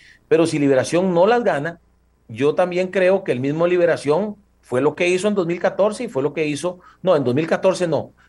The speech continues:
pero de alguna manera no buscó alianzas como para ganarle al pac la presidencia. Y en el dos mil dieciocho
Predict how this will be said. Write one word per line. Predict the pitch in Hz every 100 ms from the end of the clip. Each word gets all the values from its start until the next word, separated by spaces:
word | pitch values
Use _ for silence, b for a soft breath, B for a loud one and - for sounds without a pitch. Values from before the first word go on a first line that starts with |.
| _
pero | 117 120 117
de | 117
alguna | 113 147 175
manera | 170 160 185 185 - _ _ _
no | 117 107 104 123 147 165 170
buscó | 170 170 - 156
alianzas | 160 156 160 165 180
como | 165 127
para | 123 117
ganarle | 107 123 135 156
al | 139
pac | 139 139
la | 143
presidencia. | 139 113 151 160 113 131
Y | 156
en | 143
el | 139
dos | 135
mil | 127 139
dieciocho | 160 165 147 226